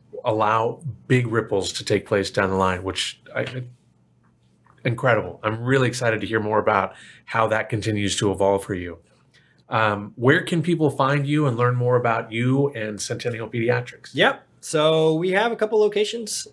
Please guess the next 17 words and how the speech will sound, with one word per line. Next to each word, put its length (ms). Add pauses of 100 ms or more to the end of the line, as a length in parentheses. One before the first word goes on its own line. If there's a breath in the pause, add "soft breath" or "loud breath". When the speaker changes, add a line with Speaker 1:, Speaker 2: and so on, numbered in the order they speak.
Speaker 2:
Uh, 580
we 200
have 640
one 600
in 160
Frisco 440 (120)
off 180
Independence 380
Parkway, 400
where 260
you 160
see 200
Doctor 240
Crow 200
with 140
your 100
boys. 300